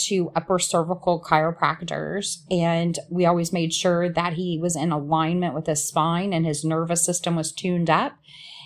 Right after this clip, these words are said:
and there were no headaches, and he was healthy and happy. And so being well,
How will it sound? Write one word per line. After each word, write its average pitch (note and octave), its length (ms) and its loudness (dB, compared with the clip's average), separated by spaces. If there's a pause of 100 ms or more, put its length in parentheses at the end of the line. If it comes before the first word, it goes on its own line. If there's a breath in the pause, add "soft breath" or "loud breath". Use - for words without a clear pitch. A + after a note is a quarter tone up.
(120)
and F3+ 400 4
there F3+ 200 -2
were F3+ 40 0
no D#3+ 200 0
headaches, G3+ 760 -2 (360 loud breath)
and G3 120 2
he F3+ 100 -2
was F3 160 2
healthy G3 600 -2
and E3+ 140 0
happy. F#3+ 640 -6 (680 soft breath)
And G3+ 160 2
so F#3+ 640 4
being G3 460 0
well, F#3 760 4